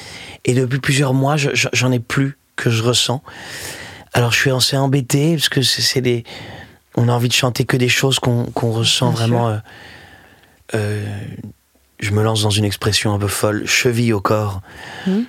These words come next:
Speaker 1: Euh, <laughs> je crois que je n'ai jamais employé cette expression, mais
Speaker 2: Ah, moi, j'adore cette expression,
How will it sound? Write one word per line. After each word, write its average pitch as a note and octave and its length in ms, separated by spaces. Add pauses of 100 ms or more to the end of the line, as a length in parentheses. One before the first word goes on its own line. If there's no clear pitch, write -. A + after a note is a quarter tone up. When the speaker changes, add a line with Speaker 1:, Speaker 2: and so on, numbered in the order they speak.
(280)
Speaker 1:
Euh, G#2 480 (340)
<laughs> - 300
je - 120
crois G#2+ 120
que G#2 60
je G#2+ 40
n'ai G#2 60
jamais G#2+ 180
employé G#2 320
cette G2+ 220
expression, G#2+ 400
mais B2+ 120
Speaker 2:
Ah, G#3 40
moi, G3+ 100
j'adore E3+ 320
cette E3+ 220
expression, E3 440